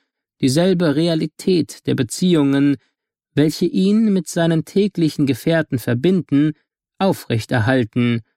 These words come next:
sonst wird er sich seiner besten Strahlen beraubt und in den fröhlichsten Club als arme Waise fühlen.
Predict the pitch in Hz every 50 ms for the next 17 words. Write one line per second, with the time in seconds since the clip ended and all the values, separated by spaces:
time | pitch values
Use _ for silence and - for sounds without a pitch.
0 | _ _ _ _ _ _ _ _ 135 131 143 151 175 196 - - - _ _ _
1 | - 156 165 - 185 160 156 180 180 - - 170 160 165 160 156 147 165 185 175
2 | - - - 202 180 - - - 151 151 147 147 147 139 131 127 120 135 123 113
3 | 120 123 123 127 123 - _ _ - - - _ _ 135 127 - - 143 139 135
4 | 139 135 131 - - 170 180 190 190 185 - - - 156 143 - - 156 160 160
5 | - _ - _ 160 165 151 - - - 139 127 123 123 135 143 139 175 180 170
6 | 143 113 113 120 110 - - 120 117 113 110 110 113 117 123 127 139 147